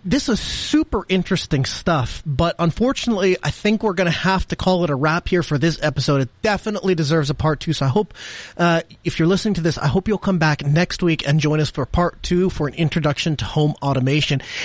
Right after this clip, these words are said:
I did wanna circle back to one thing. So we had mentioned at the to-, top of the episode that we are going to be having an interview, uh, with Chris from Mycroft. So if you don't know what Mycroft is, it perfectly dovetails into what we're talking, doesn't it, Steve? You have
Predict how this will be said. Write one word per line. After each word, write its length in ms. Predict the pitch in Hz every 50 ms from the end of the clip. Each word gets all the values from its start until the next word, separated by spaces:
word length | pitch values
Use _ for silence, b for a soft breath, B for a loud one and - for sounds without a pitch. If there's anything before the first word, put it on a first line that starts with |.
| B B
I 100 | - 226
did 200 | 180 - 349 - -
wanna 200 | 392 392 381 -
circle 320 | - 277 269 - 277 247
back 400 | 160 - 160 160 180 185 - -
to 300 | - - 180 175 175 170
one 460 | 160 - 147 147 147 156 165 170 175
thing. 260 | - - 160 113 117
So 140 | 113 - 165
we 120 | 151 170 175
had 100 | 180 160
mentioned 380 | 208 247 262 - 269 254 -
at 80 | 208 160
the 100 | 156 -
to-, 80 | -
top 220 | - 151 165 170 -
of 60 | 160
the 120 | 156 -
episode 540 | 139 147 - - 147 - - 139 120 117 123
that 180 | 139 139 - -
we 140 | 156 151 147
are 80 | 143
going 240 | 135 160 180 196 202
to 80 | 220 208
be 120 | 226 202
having 400 | 131 120 175 170 160 165 156 - -
an 160 | 147 123 113 - -
interview, 560 | 170 160 - 185 170 127 127 120 110 104 104 B B B B B B B B _
uh, 320 | - 123 123 120 117 117 - - 135
with 300 | 127 139 127 - - -
Chris 380 | - - - 240 262 208 - -
from 260 | - - 160 147 143
Mycroft. 640 | 143 143 147 151 170 190 190 - - 127 98 98 -
So 140 | - 165 151
if 120 | - -
you 60 | 180
don't 340 | 151 131 - 240 262 302 311
know 100 | 311 277
what 140 | 247 202 180
Mycroft 540 | 170 160 175 190 - - 196 165 135 - -
is, 220 | 127 123 - -
it 240 | 196 196 - - _
perfectly 560 | - - 220 220 233 - 262 240 - 247 226
dovetails 640 | 185 147 - 160 170 170 - - 185 160 143 123 147
into 160 | 147 151 151
what 160 | 135 135 -
we're 80 | 143 131
talking, 380 | - - 175 165 - 151 123
doesn't 220 | 117 151 165 160 147
it, 120 | 120 -
Steve? 200 | - - 110 98 B B B B B B B
You 160 | - 156 165 147
have 520 | - - 170 175 170 165 151 131 127